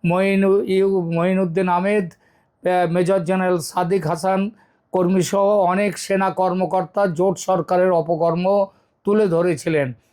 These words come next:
একচ্ছত্র ক্ষমতার অধিকারী হতে ও দেশকে নেতৃত্ব শূন্য করতে জননেত্রী শেখ হাসিনাকে হত্যার লক্ষ্যেই দু হাজার চার সালের একুশে আগস্ট গ্রেনেড হামলা হয়েছিল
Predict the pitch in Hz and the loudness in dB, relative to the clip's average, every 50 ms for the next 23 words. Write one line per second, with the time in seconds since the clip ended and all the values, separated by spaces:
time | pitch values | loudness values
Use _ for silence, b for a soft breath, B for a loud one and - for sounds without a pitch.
0 | _ _ - 185 190 202 240 - - - 226 220 220 233 226 202 - - 180 185 | _ _ -4 -2 -2 0 -2 -2 -2 -2 -2 -2 0 0 -2 0 0 0 0 0
1 | 190 196 180 202 202 202 190 185 185 190 202 - 202 190 196 190 190 196 - - | 0 0 0 0 0 2 2 2 0 0 0 0 0 0 2 0 0 0 0 0
2 | 202 196 185 151 175 190 185 - - - 214 202 180 127 b b b b b b | 0 0 0 2 0 0 0 -2 -2 -2 0 0 0 0 b b b b b b
3 | b 190 185 202 202 208 - 254 269 240 214 - - 311 277 - - 262 269 254 | b 0 2 2 0 -2 -2 0 0 0 0 0 0 0 2 2 0 0 0 0
4 | 247 233 190 233 220 - - - 196 170 156 143 143 b b b b b - 151 | 0 0 0 -2 -2 -2 -2 0 0 2 2 0 -2 b b b b b -2 0
5 | 175 190 196 202 196 196 185 - - 185 185 185 160 - - 196 202 151 135 175 | 0 0 2 2 0 0 -2 -2 -2 -2 0 0 -2 -2 -2 -2 -2 0 -2 -4
6 | 175 - - 185 185 165 160 185 170 147 165 170 - - 175 175 170 170 175 170 | -4 -2 -2 -2 -2 -2 0 0 2 2 0 -2 -2 -4 -2 -2 0 0 0 0
7 | 175 - - 190 185 165 143 127 b b b b b b _ - 156 143 160 175 | -2 -2 -2 0 2 2 0 -2 b b b b b b _ -6 -2 0 0 0
8 | 180 175 185 180 175 - - 175 165 160 - - - 180 175 170 170 160 156 147 | 2 0 0 -2 -2 -4 -4 -4 -4 -4 -4 -4 -2 -2 0 2 2 2 0 0
9 | - 175 156 - - 170 165 165 165 196 214 226 233 208 - - _ _ _ _ | -2 -4 -6 -4 -2 -2 0 0 0 0 0 0 0 -2 -4 -8 _ _ _ _
10 | _ _ _ - 156 131 156 180 175 180 185 185 165 170 160 175 175 175 180 185 | _ _ _ -10 -4 -2 0 0 0 0 0 -2 -2 -2 -2 -2 0 0 0 2
11 | 175 175 190 185 - - 214 214 | 2 2 0 0 0 0 0 2